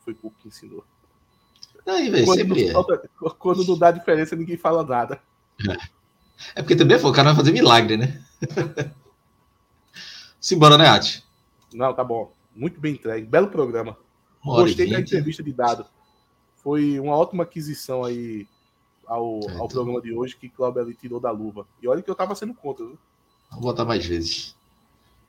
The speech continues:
Speaker 2: Vou aqui, daqui a pouco chega a chapa. "Cadê o programa? Bora começar, bora fazer de novo." <laughs>
Speaker 1: Não, mas, mas veja só, eu,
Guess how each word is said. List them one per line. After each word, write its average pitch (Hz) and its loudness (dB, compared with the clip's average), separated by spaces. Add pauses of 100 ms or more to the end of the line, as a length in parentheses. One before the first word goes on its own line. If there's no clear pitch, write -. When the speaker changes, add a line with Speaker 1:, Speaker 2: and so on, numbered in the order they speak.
(160)
Speaker 2:
Vou 101 -4
aqui, 120 2
daqui 110 4
a - 4
pouco 117 0
chega 139 4
a - 4
chapa. 107 2
"Cadê 180 2
o 196 -2
programa? 147 4
Bora 151 4
começar, 147 2
bora 147 0
fazer 143 6
de 120 2
novo." 127 2 (480)
<laughs> - -14
Speaker 1:
Não, 214 2
mas, 175 -2 (100)
mas 175 -2
veja 247 -6
só, 131 -2 (520)
eu, 165 -4